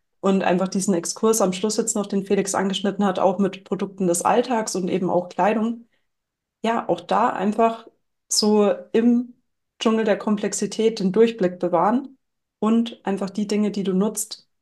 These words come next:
lange nutzen, mit Freude nutzen und dich nicht lähmen lassen.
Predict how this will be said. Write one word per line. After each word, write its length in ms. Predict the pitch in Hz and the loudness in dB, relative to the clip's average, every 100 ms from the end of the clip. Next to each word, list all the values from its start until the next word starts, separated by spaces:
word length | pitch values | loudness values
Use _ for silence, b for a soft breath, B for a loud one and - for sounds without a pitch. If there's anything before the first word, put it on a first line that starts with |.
| - | -2
lange 280 | 185 226 226 | 2 2 2
nutzen, 400 | 226 226 - 202 | 0 -2 -2 0
mit 140 | 185 | 0
Freude 360 | - 185 202 214 | 0 0 2 0
nutzen 640 | 208 202 - 233 - _ _ _ _ _ | 0 -2 -4 -4 -6 _ _ _ _ _
und 180 | - 214 | 0 2
dich 160 | 214 214 | 2 0
nicht 160 | 202 | -2
lähmen 320 | 165 165 160 | 0 0 -2
lassen. 420 | 156 165 - 156 | -4 -6 -6 -10